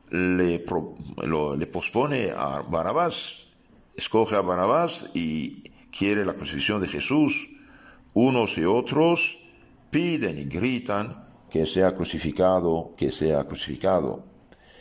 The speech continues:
En los tribunales también sufre. Anás y Caifás lo juzgan reo de muerte, a pesar de haber dicho la verdad. El, el bien no lo, no lo creen, al contrario, lo tachan de blasfemo, de usurpador, de mentiroso.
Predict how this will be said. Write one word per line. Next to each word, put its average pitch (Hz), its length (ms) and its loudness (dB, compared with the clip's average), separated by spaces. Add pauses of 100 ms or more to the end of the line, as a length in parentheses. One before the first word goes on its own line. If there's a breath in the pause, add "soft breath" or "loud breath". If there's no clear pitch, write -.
(400 loud breath)
En 95 140 0
los 101 100 4
tribunales 127 540 2
también 139 260 -2
sufre. 135 760 0 (540 soft breath)
Anás 120 360 0
y 123 60 -2
Caifás 123 480 2
lo 107 120 4
juzgan 110 640 2
reo 123 320 6
de 123 140 4
muerte, 131 800 0 (480)
a 85 120 -2
pesar 135 440 2
de 120 80 4
haber 104 240 2
dicho 117 260 0
la 92 80 4
verdad. 92 720 0 (160)
El, 71 420 0 (680 loud breath)
el - 80 -4
bien 120 180 2
no 131 100 4
lo, 135 240 2
no 123 200 2
lo 156 160 2
creen, 165 300 2
al 87 120 0
contrario, 110 800 0
lo 78 220 0
tachan 143 340 2
de 90 80 2
blasfemo, 80 640 0
de 80 80 2
usurpador, 87 720 2
de 82 100 0
mentiroso. 101 880 -2